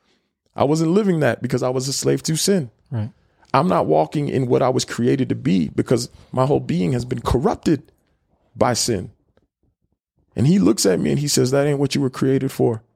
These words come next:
Speaker 1: This isn't the reality of your life. This isn't the truth of your destiny. I am going to come into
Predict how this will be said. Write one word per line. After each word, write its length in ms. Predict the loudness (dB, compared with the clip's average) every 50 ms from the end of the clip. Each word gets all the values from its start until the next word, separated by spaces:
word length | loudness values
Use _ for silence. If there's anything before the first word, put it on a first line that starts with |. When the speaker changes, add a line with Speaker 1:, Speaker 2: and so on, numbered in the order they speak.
| _ _ _ _ _ -2
Speaker 1:
This 200 | 0 0 2 0
isn't 220 | 0 -2 -2 0
the 100 | 0 0
reality 500 | 2 2 2 2 2 2 0 0 0 -2
of 100 | -2 0
your 100 | -2 0
life. 360 | 0 0 0 -2 -4 -6 -6 -2
This 140 | 0 0 0
isn't 120 | 0 0 0
the 100 | -2 -2
truth 280 | 0 0 -2 0 0
of 120 | -2 -2 0
your 140 | -2 -2 0
destiny. 540 | 2 0 0 0 -2 -4 -4 -6 -6 -8 _ _ _ _ _ _ _ _ _ _ _ _ _ _ _ _ _ _ _ -4
I 140 | 0 0 2
am 100 | 2 2
going 200 | 2 2 2 2
to 100 | 0 -2
come 320 | -2 0 -2 0 0 2 0
into 520 | 0 0 0 0 0 2 2 0 0